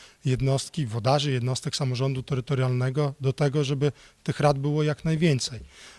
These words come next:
E, nie tylko przy marszałku województwa podlaskiego, e, ale też w gminach, tak żeby faktycznie ten głos był jeszcze silniejszy i bardziej słyszalny, e, i mógł się przebić w tych mniejszych środowiskach, bo z pozycji,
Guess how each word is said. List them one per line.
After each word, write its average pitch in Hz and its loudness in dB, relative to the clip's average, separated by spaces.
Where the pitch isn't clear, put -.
E, 135 2
nie 151 4
tylko 143 0
przy - -2
marszałku 127 0
województwa 120 -4
podlaskiego, 120 -4
e, 151 -2
ale 143 2
też - -2
w 131 -4
gminach, 135 0
tak 143 2
żeby 135 2
faktycznie 147 0
ten 143 0
głos 139 4
był 131 2
jeszcze 139 2
silniejszy 143 2
i 160 -2
bardziej 147 0
słyszalny, 143 0
e, 139 4
i 139 4
mógł 147 2
się 160 0
przebić 147 2
w - -16
tych - 0
mniejszych 180 8
środowiskach, 117 -4
bo 120 -6
z - -8
pozycji, 139 -2